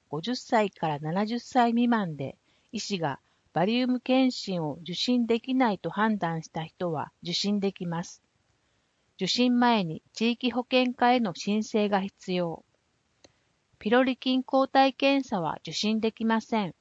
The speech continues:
来年度は内視鏡検査、バリウム検査の両方とも受診できません。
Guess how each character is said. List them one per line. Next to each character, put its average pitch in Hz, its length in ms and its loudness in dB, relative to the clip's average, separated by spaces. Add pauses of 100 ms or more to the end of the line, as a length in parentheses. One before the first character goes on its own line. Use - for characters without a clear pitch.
(680)
来 233 240 6
年 262 260 4
度 196 100 0
は 156 200 -4 (280)
内 208 240 4
視 - 160 -8
鏡 247 280 2
検 247 340 0
査、 156 220 -4 (320)
バ 160 100 0
リ 226 180 2
ウ 254 60 2
ム 247 100 0
検 269 320 4
査 185 140 -2
の 165 180 -8 (180)
両 233 220 2
方 277 220 0
と - 180 -4
も 165 280 -8
受 185 120 -10
診 214 280 -2
で 220 100 2
き 226 140 -4
ま 208 160 0
せ 208 240 0
ん。 131 60 -10